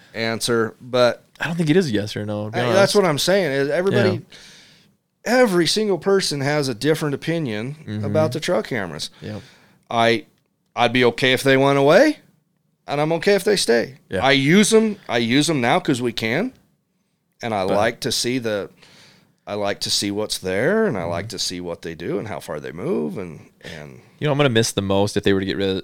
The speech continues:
Speaker 2: rid of trail cameras is our conversation before we hit record. Like, we were just showing each other
Speaker 1: Pictures,
Speaker 2: pictures,
Speaker 1: yeah.
Speaker 2: and, and that's,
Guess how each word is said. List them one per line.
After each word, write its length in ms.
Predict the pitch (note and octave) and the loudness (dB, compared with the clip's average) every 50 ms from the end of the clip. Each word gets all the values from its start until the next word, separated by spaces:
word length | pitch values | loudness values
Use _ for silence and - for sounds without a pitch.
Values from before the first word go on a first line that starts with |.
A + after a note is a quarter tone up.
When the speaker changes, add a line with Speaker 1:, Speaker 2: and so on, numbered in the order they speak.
| _ | _
Speaker 2:
rid 160 | - G#2+ G2+ G2 | -6 -2 -2 -2
of 80 | F#2+ - | -2 -2
trail 220 | - G2 F#2+ F#2+ | -2 -2 -2 -2
cameras 400 | - G#2 G2 G2 G2+ G2+ G2+ - | -2 -6 -6 -6 -6 -6 -8 -8
is 200 | - G2+ G2+ - | -8 -8 -6 -2
our 160 | - A2 A#2+ | 0 0 0
conversation 540 | - - A#2 G#2+ G#2 - - G2+ G2 - G2 | 0 0 -2 -4 -2 -2 0 -2 -2 -2 -4
before 280 | F#2+ F#2+ F#2+ - G2 F#2+ | -6 -6 -6 -4 -2 -2
we 100 | F#2 F#2 | -2 -2
hit 160 | G#2 G2 - | -2 -2 -4
record. 460 | C2+ F2+ - - G2 F#2+ F#2 F2+ - - _ _ _ _ _ _ _ _ - | -4 -6 -4 -2 -2 -2 -2 -2 -4 -8 _ _ _ _ _ _ _ _ -2
Like, 240 | A2+ A2 G#2 - - _ _ _ _ | -2 -2 -2 -4 -10 _ _ _ _
we 80 | B2+ C3 | 0 2
were 60 | C#3+ | 4
just 160 | D3 D3 D3 - | 4 4 4 4
showing 240 | - C3 C3 C3+ | 4 4 6 6
each 160 | C3+ C3+ C3 C#3 | 4 4 6 6
other 200 | C3+ C3+ C3 B2+ | 6 8 8 8
Speaker 1:
Pictures, 200 | C3+ - - D#3+ | 8 8 6 6
Speaker 2:
pictures, 600 | C3+ - - C#3+ B2+ A#2+ A2+ G#2 G2+ G2+ A#2 A#2+ | 6 6 6 6 6 8 8 6 6 4 4 4
Speaker 1:
yeah. 60 | A#2 | 4
Speaker 2:
and, 140 | A2+ A2 G#2+ | 2 2 0
and 120 | - D3 | -2 -2
that's, 340 | E3 E3+ D3+ - - - - | -2 -2 -4 -4 -8 -8 -10